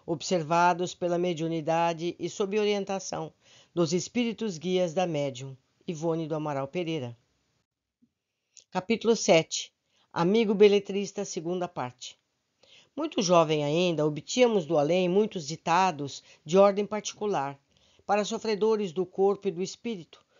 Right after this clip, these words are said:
num posto mediúnico de assistência aos necessitados, e também os esboços das primeiras obras destinadas ao público, recebendo ordem do espaço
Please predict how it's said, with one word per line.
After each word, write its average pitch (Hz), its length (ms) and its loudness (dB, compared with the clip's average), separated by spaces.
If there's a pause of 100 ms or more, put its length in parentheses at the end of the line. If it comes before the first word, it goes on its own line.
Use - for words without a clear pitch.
(140)
num 190 180 0
posto 202 420 0
mediúnico 175 680 -2 (280)
de 175 140 2
assistência 190 680 -2
aos 175 140 -6
necessitados, 165 920 -12 (280)
e - 60 -6
também 240 560 2 (180)
os 208 200 0
esboços 202 680 0
das 185 200 -2
primeiras 190 500 -2
obras 180 380 0
destinadas 165 640 -6
ao 180 100 -4
público, 185 480 -10 (340)
recebendo 185 600 2
ordem 175 340 4
do 160 80 -4
espaço 175 580 -2